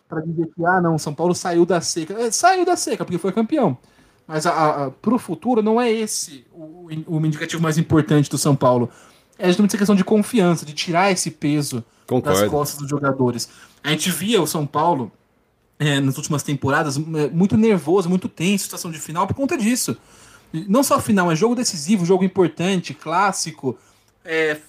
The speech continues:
Speaker 1: reta final de Brasileirão, tudo que São Paulo disputava, com, que, que tinha um caráter um pouco mais decisivo, um pouco mais importante,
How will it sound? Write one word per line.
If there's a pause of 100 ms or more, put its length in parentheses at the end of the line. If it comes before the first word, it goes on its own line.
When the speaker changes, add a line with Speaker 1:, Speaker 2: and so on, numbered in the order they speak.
(140)
Speaker 1:
reta
final
de
Brasileirão,
tudo
que
São
Paulo
disputava,
com,
que,
que
tinha
um
caráter
um
pouco
mais
decisivo,
um
pouco
mais
importante,